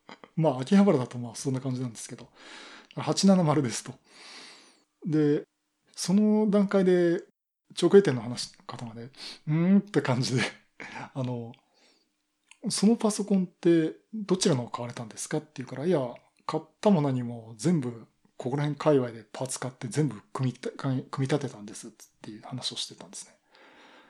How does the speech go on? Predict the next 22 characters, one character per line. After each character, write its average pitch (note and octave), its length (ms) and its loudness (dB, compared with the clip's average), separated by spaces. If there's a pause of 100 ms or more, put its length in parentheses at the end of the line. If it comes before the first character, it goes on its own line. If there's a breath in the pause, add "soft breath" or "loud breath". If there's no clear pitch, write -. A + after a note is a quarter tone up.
(400 soft breath)
そ - 160 -2
こ F3+ 80 4
で、 F#3 160 4
「あ、 C#3+ 140 2
こ F#3 180 4
い - 40 6
つ E3 240 2
自 B2 160 -6
作 F3 240 0
派 D#3+ 140 4
な D#3 60 2
ん D3+ 40 2
だ」 C3+ 120 0
と B2+ 60 -12
思 A#2+ 100 -6
わ B2 60 -6
れ B2 80 -6
た B2 100 -12
ら A#2+ 80 -12
し - 100 -8
く - 120 -18
て。 - 220 -20